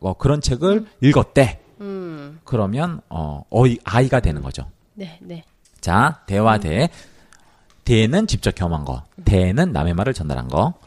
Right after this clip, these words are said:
Speaker 2: 음.
Speaker 1: 자, 우리가, 어, 왠지라고 할 때 왠지는 꼭 왠지라고 사람들이 쓰시는 분들이 많거든요.
Speaker 2: 그쵸.
Speaker 1: 왠지.
Speaker 2: 우어이를
Speaker 1: 그렇죠.
Speaker 2: 쓰는 경우가 많죠.
Speaker 1: 그런데
Speaker 2: 저도 한때 그랬어요.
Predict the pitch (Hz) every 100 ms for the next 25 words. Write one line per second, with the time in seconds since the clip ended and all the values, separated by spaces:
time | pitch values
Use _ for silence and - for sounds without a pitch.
0 | - 180 185 269 71 104 156 - - -
1 | - - 135 190 208 196 - _ _ _
2 | _ _ 98 92 85 131 202 240 226 175
3 | 95 113 131 113 175 135 87 151 185 170
4 | 165 190 120 - - - 190 - - _
5 | - 110 92 175 214 226 202 165 120 113
6 | 131 117 101 98 87 82 - - 196 185
7 | 175 165 113 101 87 73 - 120 196 180
8 | 110 110 101 90 76 64 220 220 240 226
9 | 202 170 170 170 160 151 147 - - 185
10 | 175 156 151 147 - 156 156 113 214 196
11 | 226 226 - - 202 180 170 - 151